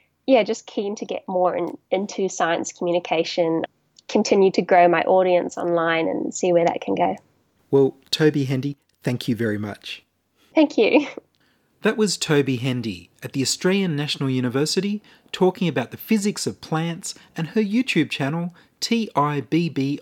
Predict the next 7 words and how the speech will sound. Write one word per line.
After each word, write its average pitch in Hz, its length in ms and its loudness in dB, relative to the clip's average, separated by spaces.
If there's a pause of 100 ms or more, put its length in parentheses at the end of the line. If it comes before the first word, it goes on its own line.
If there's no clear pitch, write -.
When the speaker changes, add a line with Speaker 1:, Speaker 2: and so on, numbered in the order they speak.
Speaker 2:
I 131 320 -4
E 123 300 -6
S, - 480 -10 (420)
Tibbies. - 580 -2 (960)
And 139 200 -2
next, 156 500 -4 (480)
antibiotics? 120 1400 -4